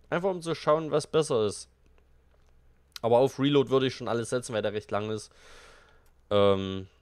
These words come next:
ja. Hier werde ich dann jetzt noch mal kurz, äh, das austauschen.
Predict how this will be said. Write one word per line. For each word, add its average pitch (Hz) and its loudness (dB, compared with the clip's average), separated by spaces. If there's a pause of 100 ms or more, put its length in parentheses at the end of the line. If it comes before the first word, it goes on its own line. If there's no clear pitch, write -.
(480)
ja. 95 2 (380)
Hier 123 -2
werde 127 2
ich 120 -6
dann 127 -8
jetzt 117 -8
noch 120 -8
mal 113 -6
kurz, - -10
äh, 110 0
das 156 -4
austauschen. 180 -2